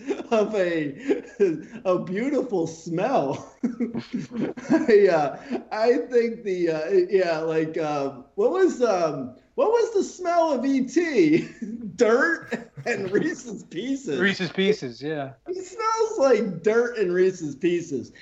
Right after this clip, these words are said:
Speaker 1: If I had to guess, that's what I, I would guess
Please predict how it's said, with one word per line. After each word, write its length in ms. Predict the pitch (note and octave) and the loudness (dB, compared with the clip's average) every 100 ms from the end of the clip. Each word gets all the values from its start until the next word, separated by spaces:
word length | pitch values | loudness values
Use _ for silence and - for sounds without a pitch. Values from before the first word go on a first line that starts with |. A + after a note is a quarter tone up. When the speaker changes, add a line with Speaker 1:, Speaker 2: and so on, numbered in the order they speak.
| - | -2
Speaker 1:
If 160 | G#3 A#3 | 0 2
I 120 | A#3+ | 2
had 280 | B3+ E4 C#4+ | 2 2 2
to 80 | G#3 | 0
guess, 680 | F3+ G#3+ C4 D3+ - - - _ _ _ | 0 0 0 -2 -8 -14 -20 _ _ _
that's 280 | C#3 D#3 F#3 | -12 -10 -2
what 160 | E3+ | 0
I, 160 | D3+ C#3+ | 0 0
I 120 | F#3+ A#3+ | 2 4
would 200 | A#3 E3+ | 2 2
guess 320 | A#3 A3 | 0 -2